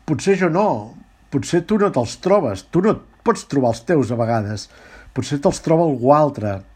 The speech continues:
Jo què sé on te'ls poso. És la gràcia aquesta.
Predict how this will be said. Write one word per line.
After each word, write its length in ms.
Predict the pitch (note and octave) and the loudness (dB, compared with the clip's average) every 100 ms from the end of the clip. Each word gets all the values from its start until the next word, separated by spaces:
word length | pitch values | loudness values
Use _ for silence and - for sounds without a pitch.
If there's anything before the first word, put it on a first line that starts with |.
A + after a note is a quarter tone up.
| _ _ _ _ _ _ _ _ _ - - | _ _ _ _ _ _ _ _ _ -20 -4
Jo 160 | G3 | -4
què 80 | G3 | -2
sé 240 | - D#3 G#2 | -2 0 0
on 180 | F#2+ G2+ | -4 -4
te'ls 160 | G#2 - | -6 -6
poso. 380 | - G2+ F2+ F2+ - _ _ _ _ _ _ _ _ _ B2 | -6 -4 -4 -10 -12 _ _ _ _ _ _ _ _ _ -8
És 140 | B2 | -2
la 80 | B2+ | -2
gràcia 400 | A2+ B2+ - A2 | -2 -6 -6 -8
aquesta. 460 | G#2+ G#2 - G#2 | -6 -8 -8 -10